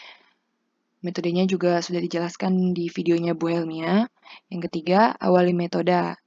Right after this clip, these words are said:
sen-, untuk menggunakan data inisialisasi. Selanjutnya, gunakan metode untuk melakukan peramalan sepanjang data uji. Jadi, metode ini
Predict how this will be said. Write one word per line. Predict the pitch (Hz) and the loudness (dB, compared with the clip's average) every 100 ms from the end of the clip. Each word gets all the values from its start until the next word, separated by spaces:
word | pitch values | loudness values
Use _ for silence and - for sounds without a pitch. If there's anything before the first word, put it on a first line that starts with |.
| _ - | _ -20
sen-, | - 175 - | -10 -8 -6
untuk | - 175 180 | -2 0 0
menggunakan | 208 185 170 170 170 - 190 208 | 2 2 0 -4 -6 -4 -2 -2
data | 208 175 170 180 190 | -2 -6 -4 -2 -4
inisialisasi. | - 170 170 - 170 165 170 175 - 170 165 _ - - - _ _ _ _ _ _ _ _ - | -4 -8 -8 -8 -8 -8 -10 -10 -8 -8 -8 _ -20 -20 -20 _ _ _ _ _ _ _ _ -16
Selanjutnya, | - 180 175 180 220 | -8 -4 -2 0 0
gunakan | 208 185 180 202 | 2 0 0 0
metode | 202 196 180 | 0 0 0
untuk | 202 196 208 - _ | 0 0 -2 -6 _
melakukan | 185 175 180 196 202 | -6 -6 -4 -2 0
peramalan | 202 175 175 185 202 | -2 -2 -2 -2 -4
sepanjang | - 175 175 180 | -6 -6 -4 -2
data | 175 170 | -4 -6
uji. | 160 170 175 | -8 -6 -6
Jadi, | 170 170 214 | -4 0 2
metode | 208 185 175 170 | 2 0 0 0
ini | 165 175 226 | 0 0 0